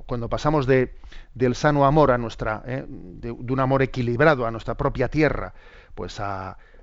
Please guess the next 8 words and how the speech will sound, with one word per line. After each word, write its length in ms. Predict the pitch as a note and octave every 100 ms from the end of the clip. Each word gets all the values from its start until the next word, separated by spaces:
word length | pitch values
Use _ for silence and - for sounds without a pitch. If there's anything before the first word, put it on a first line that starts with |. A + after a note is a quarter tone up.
| -
eh, 360 | A2+ G2+ G2+ G#2
a 40 |
unos 220 | B2+ C3 C3
nacionalismos 600 | B2 B2+ B2 A2+ B2+ G#2+
exacerbados, 800 | G2+ D3+ C#3 C3+ C3 D3 B2+ -
cuando 300 | B2 G2+ F2+
ocurre 480 | - E3 D#3 E3 E3+
eso, 340 | - C3+